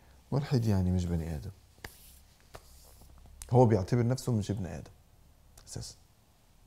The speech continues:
هو بيعتبر نفسه ابن قرد. ملحد يعني إيه؟ ملحد يعني اللي عايزه بس، يعني بيعبد نفسه، يعني يفعل كل شيء، لا شيء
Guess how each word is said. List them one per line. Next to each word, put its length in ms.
هو 160
بيعتبر 340
نفسه 240
ابن 120
قرد. 380
ملحد 400
يعني 300
إيه؟ 320
ملحد 480
يعني 480
اللي 260
عايزه 600
بس، 540
يعني 300
بيعبد 460
نفسه، 380
يعني 260
يفعل 380
كل 320
شيء، 300
لا 140
شيء 220